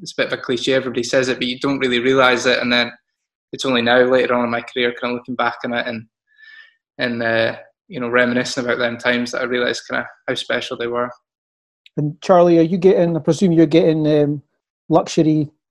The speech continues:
Speaker 2: hospitality box ticket seats for these, for all these cup finals and everything, European matches?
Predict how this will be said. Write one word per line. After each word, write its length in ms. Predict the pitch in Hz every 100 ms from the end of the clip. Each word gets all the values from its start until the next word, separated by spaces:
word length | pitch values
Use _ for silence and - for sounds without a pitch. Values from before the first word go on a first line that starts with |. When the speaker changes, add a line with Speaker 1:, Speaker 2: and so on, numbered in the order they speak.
| _
Speaker 2:
hospitality 540 | 180 151 160 170 170 165
box 520 | 156 165 - - -
ticket 320 | - 175 180 -
seats 380 | - 185 -
for 100 | -
these, 340 | 165 160 143 - _ _ _
for 100 | 170
all 80 | 165
these 120 | 156
cup 240 | - -
finals 380 | 175 170 170 156
and 80 | 170
everything, 380 | 170 160 180 156
European 360 | 165 165 180
matches? 540 | 175 175 - 175 143